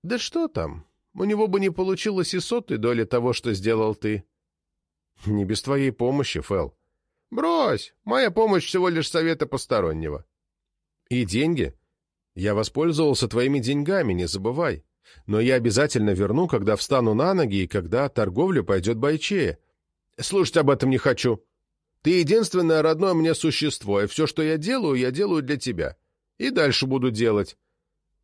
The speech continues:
"Это не совсем правильно. В конце концов, я взрослый человек". "Ещё какой взрослый?" "И красивый. Расскажи-ка мне о своей девушке". "В письмах ты не очень-то распространяешься на эту тему,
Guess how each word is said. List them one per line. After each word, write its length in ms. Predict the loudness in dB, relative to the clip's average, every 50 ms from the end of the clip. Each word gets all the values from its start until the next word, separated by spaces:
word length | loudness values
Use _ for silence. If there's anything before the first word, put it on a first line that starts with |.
| _ _ _ _ _ _ _ _
"Это 220 | -12 -10 -8 -6 -6
не 80 | -6
совсем 360 | -6 -6 -8 -6 -4 -4 -4
правильно. 680 | -2 0 2 2 4 2 2 2 0 -2 -2 -4 -6 -8
В 240 | -10 -12 -16 -18 _
конце 300 | -8 -6 -6 -6 -6 -6
концов, 380 | -6 -6 -4 -4 -4 -4 -2
я 100 | -4 -6
взрослый 420 | -6 -4 -2 -2 -2 -2 -2 -4 -4
человек". 520 | -4 -2 -2 0 0 0 -2 -2 -4 -8 _ _ _ _ _ _ _ _ _ _ _ _ _ _
"Ещё 340 | -6 -4 -4 0 0 2 2
какой 320 | 2 2 4 4 2 2
взрослый?" 560 | 0 -2 -4 -4 -4 -6 -6 -8 -10 -10 -12 _ _ _ _ _ _ _ _ _ _ _ _ _
"И 120 | -8 -6 -6
красивый. 720 | -2 -2 -2 -2 -2 -4 -6 -6 -8 -8 -10 -14 -16 _ _ _ _ _ -20 -20 -8 -2
Расскажи-ка 540 | -2 -2 0 0 0 0 0 0 -2 -2 -2
мне 160 | 0 0 0
о 60 | 0
своей 320 | -2 -2 0 0 0 0
девушке". 540 | -2 -2 -4 -4 -4 -6 -8 -12 -16 -20 -20 _ _ _ _ _ _ _ _ _ _ _ _ _ _ _ _ _ -20
"В 140 | -20 -10 -6
письмах 400 | -6 -4 -4 -2 -4 -4 -4 -4
ты 140 | -4 -4
не 100 | -2 0
очень-то 400 | 0 0 0 0 -2 -2 0 -2
распространяешься 920 | -2 -2 -4 -2 -2 -2 0 0 0 2 2 2 2 2 0 0 -2 -2 0
на 100 | 0 2
эту 260 | 2 0 0 -2 -4
тему, 400 | -4 -2 -4 -4 -4 -4 -6 -8